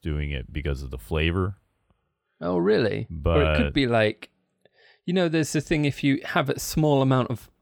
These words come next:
Speaker 2: poison, you can become immune to it.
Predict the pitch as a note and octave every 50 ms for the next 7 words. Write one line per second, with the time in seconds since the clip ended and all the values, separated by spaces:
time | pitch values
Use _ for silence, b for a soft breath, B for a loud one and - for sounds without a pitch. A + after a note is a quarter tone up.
0 | _ _ _ - C#3+ D3 D3 B2+ G2+ G#2 - - G2 - _ _ _ _ _ _
1 | - A2 G2 - - G#2 F#2+ F2+ - - - - - - A#2 G#2 G2 G2+ G#2 A#2+
2 | C#3+ D#3+ D#3 - - F#3+ G3+ - -